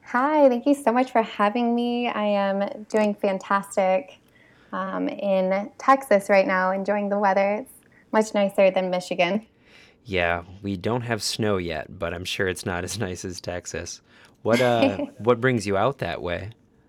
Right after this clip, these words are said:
Speaker 1: So I have been traveling, making connections for the nonprofit for Hundred Crowns of Courage.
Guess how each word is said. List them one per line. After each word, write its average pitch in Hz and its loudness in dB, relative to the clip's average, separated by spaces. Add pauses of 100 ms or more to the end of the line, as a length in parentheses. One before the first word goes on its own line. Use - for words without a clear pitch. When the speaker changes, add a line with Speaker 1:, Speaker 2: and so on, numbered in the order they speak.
(920)
Speaker 1:
So 220 8
I 214 8
have 262 6
been 196 2 (100)
traveling, 202 6
making 190 0
connections 180 -2 (340)
for 180 6
the 185 0
nonprofit 185 2 (320)
for 196 2
Hundred 202 0
Crowns 190 -4
of 208 -16
Courage. 202 2